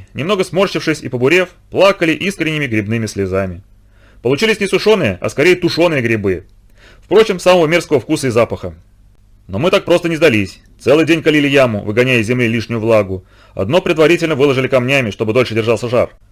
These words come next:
К ночи опять её загрузили прутиками с грибами, оставив в коре для вентиляции небольшие отверстия, и наутро получили прекрасные итоги. В расходе кубометров пять дров, а в приходе полкилограмма сухих, как железки, и подожжённых грибов.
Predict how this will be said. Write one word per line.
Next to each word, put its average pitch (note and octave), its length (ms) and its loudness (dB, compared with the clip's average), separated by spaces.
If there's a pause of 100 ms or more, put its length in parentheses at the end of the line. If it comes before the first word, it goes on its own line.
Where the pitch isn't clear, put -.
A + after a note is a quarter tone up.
(280)
К - 40 -20
ночи D#3+ 300 2
опять E3 280 4
её D#3 100 4
загрузили C3 420 0
прутиками B2 520 -2
с G#2+ 60 -6
грибами, A2 560 0
оставив A2+ 400 2
в - 20 -20
коре C3+ 240 0
для D3+ 100 -2
вентиляции C#3 500 0
небольшие A2 360 0
отверстия, A2+ 640 -4 (360)
и - 80 -10
наутро D#3+ 380 2
получили A#2+ 380 0
прекрасные C3 480 -2
итоги. G2 400 -2 (400)
В - 60 -6
расходе A3 360 4
кубометров G3 480 0
пять F#3 220 0
дров, F#3 280 4 (180)
а A#2+ 100 -6
в - 60 -10
приходе F#3+ 460 2
полкилограмма E3+ 680 2
сухих, D3 300 -2
как D3+ 140 -2
железки, D#3 420 0
и - 220 -10
подожжённых A#2 500 0
грибов. G2 360 -4